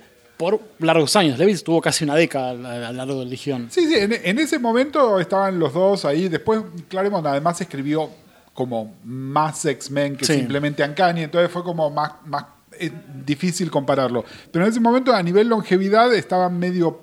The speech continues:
Speaker 2: parecido
Speaker 1: Mm.
Speaker 2: y Levitz dijo, "Bueno, tiro la toalla". Y de hecho, él la toalla la iba a tirar en el número cincuenta. El número
Speaker 1: Sí.
Speaker 2: cincuenta era el final de la saga que el tipo estaba haciendo. Lo invitan a Giffen a que vuelva. Giffen se había ido también <coughs> quemado la cabeza después de haber lanzado el título Baxter.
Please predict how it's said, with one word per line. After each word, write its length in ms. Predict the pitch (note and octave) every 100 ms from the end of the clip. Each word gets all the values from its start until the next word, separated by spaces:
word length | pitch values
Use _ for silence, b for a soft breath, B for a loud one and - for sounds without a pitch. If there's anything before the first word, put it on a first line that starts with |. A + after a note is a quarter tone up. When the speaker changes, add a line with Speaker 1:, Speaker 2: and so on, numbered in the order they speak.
| -
Speaker 2:
parecido 720 | D3+ D3 C#3+ - A3+ A3+ B3+
Speaker 1:
Mm. 80 | C#4+ G#2 F#2+ -
Speaker 2:
y 100 | C#3+
Levitz 260 | D#3+ E3+
dijo, 200 | C#3+ B2+
"Bueno, 240 | C3 A2+ G#2
tiro 240 | C3+ C#3
la 80 | A#2+
toalla". 320 | G#2 F#2 -
Y 60 | F3+
de 220 | D#4+ E4+
hecho, 360 | B3 - A3 G#3
él 200 | A3+ B3+
la 160 | B3 G#3+
toalla 440 | B3 B3 G3+ A#3
la 80 | A3
iba 140 | G3
a 40 | G#3+
tirar 260 | G#3 A3
en 100 | A3
el 100 | G3
número 280 | F3+ G3 F3+
cincuenta. 520 | D3+ D#3+ D3 A2+ -
El 60 | A#2
número 180 | F#3 G3+
Speaker 1:
Sí. 80 | F#3+
Speaker 2:
cincuenta 440 | A3 D#4 C#4+ A3
era 140 | E3
el 80 | D3
final 380 | C#3+ F#3 A#3+ B3
de 60 | G#3+
la 120 | G3
saga 300 | A3 A3 G3+
que 80 | F#3+
el 80 |
tipo 180 | F#3 G3+
estaba 240 | G3+ A3+ A#3+
haciendo. 560 | C4+ D#4 D4 D4 C#4 B B B B B B -
Lo 200 | F#3 G#3+
invitan 440 | A3+ C4+ C#4 B3+
a 120 | G#3+
Giffen 340 | A3+ B3+ A3+ G3
a 80 |
que 80 | F3
vuelva. 480 | G#3+ D#4+ D#4 B3+ A3+
Giffen 300 | A3+ G#3+ A3
se 100 | F3+
había 240 | F3+ F#3+ F#3+
ido 240 | A3+ A3
también 520 | - D3 E3+ A3 A3
<coughs> 40 | G3
quemado 680 | D#3 E3 F#3+ G3+ F#3 E3+ D#3+
la 180 | D3
cabeza 520 | C#3 D#3 G3 G3+ F#3+ D#3+
después 320 | C3+ E3 D#3
de 60 |
haber 180 | D#3 D#3+
lanzado 320 | D#3+ D#3 F3
el 80 | F3
título 320 | F3 F#3 A3
Baxter. 480 | C4 C#4+ - C4+ B3+